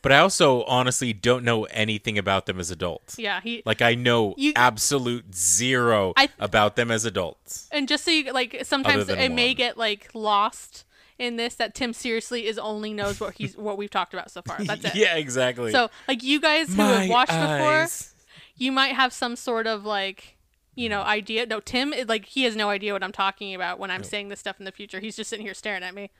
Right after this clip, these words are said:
Speaker 1: Yep. Ice cold.
Speaker 2: Yep. Um, I really don't think there was anything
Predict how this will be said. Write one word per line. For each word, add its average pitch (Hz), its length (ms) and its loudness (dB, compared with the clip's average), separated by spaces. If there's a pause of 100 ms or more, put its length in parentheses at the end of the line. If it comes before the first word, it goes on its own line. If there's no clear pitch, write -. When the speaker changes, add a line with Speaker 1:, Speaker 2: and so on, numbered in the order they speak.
(120)
Speaker 1:
Yep. 107 220 -8 (560)
Ice 107 200 -4
cold. 92 420 -6 (340)
Speaker 2:
Yep. 214 220 -8 (1200)
Um, 226 520 0 (360)
I 214 100 -2
really 214 260 -4
don't 202 200 -8
think 214 200 -12
there 208 80 -8
was 208 100 -14
anything 214 400 -14